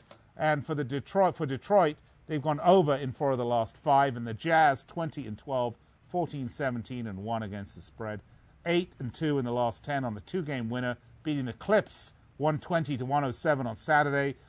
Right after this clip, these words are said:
They're twelve and three straight up, seven and eight against the spread at home. Total's gone over as well with the Jazz in six of the last eight, and they are nine-point home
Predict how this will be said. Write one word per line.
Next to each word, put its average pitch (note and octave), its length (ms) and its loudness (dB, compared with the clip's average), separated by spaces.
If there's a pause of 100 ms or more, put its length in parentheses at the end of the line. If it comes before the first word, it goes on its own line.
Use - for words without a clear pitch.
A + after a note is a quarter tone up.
(160)
They're C#3 120 -4
twelve F#3+ 320 6
and E3 100 -4
three F3 200 -2
straight D#3+ 340 0
up, D3+ 180 4
seven F3+ 300 -2
and D3+ 80 0
eight D3+ 140 0
against C3 280 -4
the A#2 80 -12
spread C3 300 -4
at B2 60 -6
home. C3 280 -2 (260)
Total's C4 340 0
gone F3+ 180 0
over A3+ 400 8
as C3 140 -2
well D#3 440 8
with C3+ 200 -8
the B2 80 -4
Jazz A#2+ 500 0
in A#2 80 -10
six C#3+ 320 -6
of B2+ 60 -6
the A#2+ 80 0
last A#2+ 340 0
eight, C3+ 240 -4 (260)
and C3 80 -8
they D#3 100 0
are C3+ 100 4
nine-point E3+ 720 0
home D3 200 -2